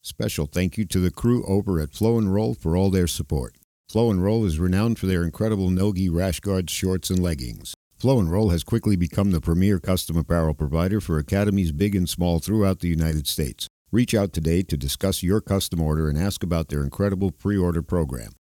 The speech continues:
You can send an email to flow and roll at gmail dot com or visit their Instagram at flow underscore n underscore roll and shoot them a direct message. And yes,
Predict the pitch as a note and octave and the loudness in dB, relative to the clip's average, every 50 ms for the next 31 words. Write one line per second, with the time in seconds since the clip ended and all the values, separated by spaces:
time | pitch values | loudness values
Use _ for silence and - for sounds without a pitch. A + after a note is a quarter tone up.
0 | _ _ _ _ - - F2 E2 - F2+ E2+ - G#2 A2 A2 G2+ G2+ A2+ B2 B2 | _ _ _ _ -4 -2 -2 0 2 0 0 2 0 2 2 2 2 2 4 4
1 | A2+ G2 G2+ A2 - - E2+ - - G2 A2 A2 G2+ F2+ E2 E2+ F#2+ G#2+ - - | 2 2 2 0 -2 -4 -4 -2 0 0 2 2 2 2 2 2 0 0 0 -2
2 | D#2+ D2 C#2 - G2+ G#2+ G2+ F#2 E2+ D#2+ D#2 C#2 D#2 D2 C#2 A#1+ - - D#2 F2 | -2 -4 -2 0 0 2 2 4 4 2 0 0 -2 -4 -4 -4 -2 0 0 2
3 | A2 B2 - - F2 E2+ D#2 E2 G2 - - E2+ F2+ A2 G2+ F2 E2 D#2 - D2+ | 2 0 -2 -2 -2 -2 0 0 0 -2 -2 0 0 0 2 2 -2 -4 -4 -4
4 | D2 C#2 A#1+ F#2 G#2 G2+ - - E2+ D2+ D2+ D#2+ D#2+ F2 G2+ G2+ - - - F#2 | -6 -4 -2 0 0 0 0 -2 -4 -4 -2 0 0 0 0 -2 -4 -6 -4 -2
5 | G2+ - - - - - - A2 G2+ F#2 G2+ A2 A2 - _ - G2 G#2+ G#2+ G#2+ | -2 -4 -6 -12 -18 -8 -2 0 2 2 2 0 -2 -4 _ -4 -2 0 0 0
6 | F#2+ - - F2+ F#2+ F#2+ F2+ - - F#2 F2 F#2+ A2 A2+ - - F#2+ F#2+ G#2 G2+ | -2 -4 -4 -2 0 0 -2 -2 0 0 2 2 2 0 -2 -2 -2 0 0 0
7 | F2+ - - - E2+ E2 E2 D#2 D#2 E2 E2 F2 G2+ G#2+ G#2+ - F2 E2 D2+ C#2 | -2 -4 -4 -4 -4 -2 -2 0 0 0 0 2 0 0 -2 -2 -2 -2 -2 -2
8 | - - A2+ A2+ - - F#2 F2 F2 D#2+ D2 D#2 D#2+ D#2 D2 - - D2 C2+ C2 | -2 -2 -2 -2 -2 -2 -2 -2 -2 0 0 0 0 -2 -2 -2 -4 -4 -2 -4
9 | - - - - - _ _ _ _ - D#2 E2 E2 F#2 G#2+ A#2 A2+ - - | -4 -8 -10 -14 -20 _ _ _ _ -4 -2 0 2 2 2 2 0 -2 -6